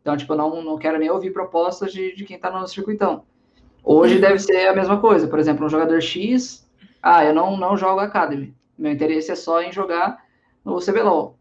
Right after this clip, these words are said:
Speaker 1: E aí, se não tem proposta, aí que vai ver o que vai acontecer com o contrato do cara. Ele vai continuar na organização só treinando, como reserva? Aí é questão de, de,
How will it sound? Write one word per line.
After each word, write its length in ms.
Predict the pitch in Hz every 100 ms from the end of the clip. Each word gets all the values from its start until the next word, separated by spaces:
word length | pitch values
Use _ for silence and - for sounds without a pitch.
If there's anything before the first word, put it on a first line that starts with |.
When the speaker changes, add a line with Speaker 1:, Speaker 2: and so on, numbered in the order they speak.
| _
Speaker 1:
E 100 | -
aí, 140 | 147 143
se 140 | -
não 100 | 180
tem 120 | 170
proposta, 680 | - - 170 185 208 - -
aí 380 | 190 214 156 -
que 280 | - - -
vai 260 | 190 165 180
ver 360 | - 156 156
o 60 | -
que 120 | 208
vai 100 | 202
acontecer 320 | 202 202 208
com 40 | 202
o 40 |
contrato 340 | 202 208 196 208
do 100 | 208
cara. 360 | 262 98 - _ _ _ _
Ele 120 | 143
vai 100 | 151
continuar 360 | 156 143 156 151
na 80 | 143
organização 400 | 139 139 151 151
só 160 | 139
treinando, 520 | 139 139 147 180 156 -
como 140 | 139
reserva? 720 | 139 143 170 160 151 - - _ _ _ -
Aí 400 | 127 127 165 185
é 300 | 170 170 165
questão 420 | 170 165 156 160
de, 180 | 185 196
de, 340 | 180 190